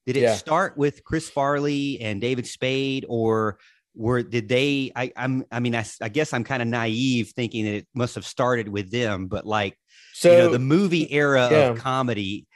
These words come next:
Speaker 1: as we all said, they all seem to be interconnected. And, you know, s-, if you're not starring, they're at least in the behind the scenes somewhere.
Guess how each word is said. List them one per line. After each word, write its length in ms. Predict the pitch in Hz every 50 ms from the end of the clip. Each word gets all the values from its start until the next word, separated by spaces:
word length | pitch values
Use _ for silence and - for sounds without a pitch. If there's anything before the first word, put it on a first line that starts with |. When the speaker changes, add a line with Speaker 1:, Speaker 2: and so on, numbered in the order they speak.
| _ -
Speaker 1:
as 140 | 135 139
we 120 | 156 170 170
all 120 | 165 160
said, 220 | - - 185 160 123
they 100 | 131 131
all 140 | 143 185
seem 220 | 180 - 214 202 156
to 60 | 151
be 160 | 147 135 131 151
interconnected. 680 | 160 160 - - 143 127 127 135 135 - - 143 131
And, 240 | 131 117 101 101 95 - - - - - _ _ _
you 140 | - 135 131
know, 220 | 127 117 113 107
s-, 220 | 107 - - - - _
if 160 | - 113 -
you're 80 | 135 127
not 200 | 131 147 151 131
starring, 480 | - - - 151 156 156 139 131 127 127
they're 160 | 120 120 117
at 100 | 123 117
least 200 | 127 139 135 -
in 100 | 139 113
the 80 | 110 101
behind 360 | 113 117 131 143 151 151 131
the 40 | 120
scenes 320 | - - 127 110 101 -
somewhere. 480 | - 117 107 104 104 95 95 95 101